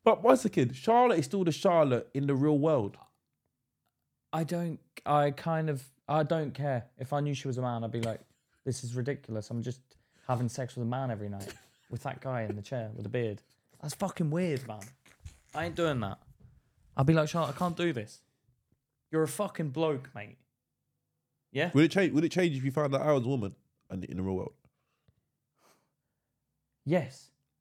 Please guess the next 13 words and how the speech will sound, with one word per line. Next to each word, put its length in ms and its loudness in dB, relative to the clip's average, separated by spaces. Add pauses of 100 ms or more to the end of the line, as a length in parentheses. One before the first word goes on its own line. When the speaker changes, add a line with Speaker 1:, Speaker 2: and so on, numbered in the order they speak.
(120)
Speaker 1:
Why? 280 4 (760)
Speaker 2:
I'd 80 -2
be 60 -2
like, 140 -2
"You 120 -2
played 460 0
me." 200 -12 (460)
Speaker 1:
What? 300 4
<laughs> 40 -20 (800)
We 80 0
haven't 200 2
done 220 0
anything. 300 0